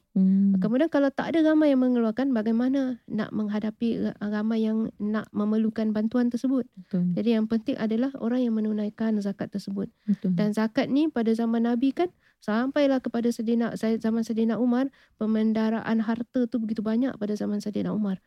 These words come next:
Speaker 1: Masya
Speaker 2: Kan?
Speaker 1: Allah.
Speaker 2: Baitul Malnya berjalan dengan begitu baik sekali.
Speaker 1: Hmm.
Speaker 2: Kan? Ah, dan kegemilangan Islam sudah mula pada waktu itu.
Speaker 1: Ya.
Speaker 2: Dengan ekonominya baik begitu. Dengan sistem zakat kalau dijaga dengan baik.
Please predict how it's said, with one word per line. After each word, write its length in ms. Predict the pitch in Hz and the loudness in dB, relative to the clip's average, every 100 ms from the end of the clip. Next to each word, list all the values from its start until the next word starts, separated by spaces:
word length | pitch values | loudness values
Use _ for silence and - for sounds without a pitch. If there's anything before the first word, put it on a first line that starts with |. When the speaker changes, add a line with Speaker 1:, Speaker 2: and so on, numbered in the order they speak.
| - | 0
Speaker 1:
Masya 280 | 202 - | 0 0
Speaker 2:
Kan? 160 | - 185 180 | 2 4 4
Speaker 1:
Allah. 120 | 180 | 2
Speaker 2:
Baitul 340 | 208 220 240 | 0 2 4
Malnya 600 | 233 247 247 247 247 247 | 6 4 4 4 4 4
berjalan 380 | 247 226 226 240 | 4 2 2 2
dengan 160 | 226 220 | 2 2
begitu 240 | 208 214 | 0 -2
baik 300 | 208 220 233 | -2 0 -2
sekali. 340 | 180 208 208 202 _ | -4 -6 -6 -6 _
Speaker 1:
Hmm. 300 | - 220 208 | 2 4 4
Speaker 2:
Kan? 200 | 196 240 359 - | 4 2 0 -4
Ah, 180 | - 185 | -4 -2
dan 300 | 190 196 196 | 0 -2 -2
kegemilangan 600 | - 214 214 220 214 220 | 0 0 2 2 2 0
Islam 280 | 220 - 226 | -2 -2 -2
sudah 180 | 220 208 | -2 -4
mula 320 | 208 214 208 | -2 -2 -2
pada 180 | 208 208 | -4 -4
waktu 340 | 196 - 214 | -6 -4 -6
itu. 200 | 214 - 202 _ | -4 -8 -10 _
Speaker 1:
Ya. 220 | 208 202 | 2 4
Speaker 2:
Dengan 340 | 190 208 214 | 2 2 0
ekonominya 680 | 208 - 208 214 214 220 220 214 202 180 | 0 -2 -2 0 2 2 2 0 -2 -4
baik 380 | - 185 190 - | -2 0 0 -2
begitu. 380 | 202 95 - 190 _ _ | -6 -6 -6 -10 _ _
Dengan 260 | 208 202 208 | -6 -2 -2
sistem 360 | 214 214 220 | -4 -4 -4
zakat 360 | 208 190 - - | -4 -4 -6 -6
kalau 160 | 190 | -4
dijaga 320 | 196 190 190 196 | -4 -2 -4 -2
dengan 200 | 196 185 | -2 -2
baik. 200 | 175 | -4